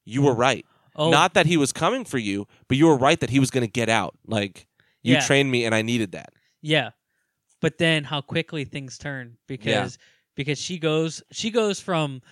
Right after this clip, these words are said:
Speaker 2: like, saying, you know, "You raised me this way, that, that's my childhood, da, da,
Speaker 1: Yeah,
Speaker 2: da, da,
Speaker 1: yeah.
Speaker 2: da." And then all of a sudden it's like a snap
Speaker 1: Yep.
Speaker 2: that,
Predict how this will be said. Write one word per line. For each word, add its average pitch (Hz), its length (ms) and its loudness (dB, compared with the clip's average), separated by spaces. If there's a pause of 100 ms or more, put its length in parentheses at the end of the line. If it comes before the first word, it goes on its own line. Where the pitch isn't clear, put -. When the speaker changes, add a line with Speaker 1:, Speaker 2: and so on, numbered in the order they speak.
(360)
Speaker 2:
like, 139 140 -2
saying, 151 400 0
you 147 80 -2
know, 135 300 0 (420)
"You 139 160 -6
raised 165 300 0
me 170 100 2
this 160 240 0
way, 160 320 0
that, 135 180 -16
that's 135 200 -6
my 127 140 -10
childhood, 160 580 -2
da, 147 80 -4
da, 143 100 -4
Speaker 1:
Yeah, 123 120 6
Speaker 2:
da, 120 40 6
da, 113 80 4
Speaker 1:
yeah. 143 240 4
Speaker 2:
da." - 60 -20 (380)
And 151 160 0
then 156 140 4
all 151 100 4
of 160 60 -4
a 156 40 -2
sudden 165 200 -8
it's 139 100 -14
like 139 120 -12
a 123 100 -12 (600)
snap 127 380 2
Speaker 1:
Yep. - 180 -20
Speaker 2:
that, 131 180 -12